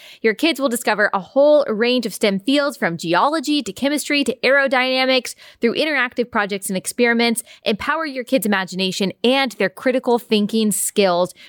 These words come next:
with Genius Box, an immersive introduction to real-life science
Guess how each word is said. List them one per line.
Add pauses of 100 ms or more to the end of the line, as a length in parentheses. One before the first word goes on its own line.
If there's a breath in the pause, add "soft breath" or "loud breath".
with
Genius
Box,
an
immersive
introduction
to
real-life
science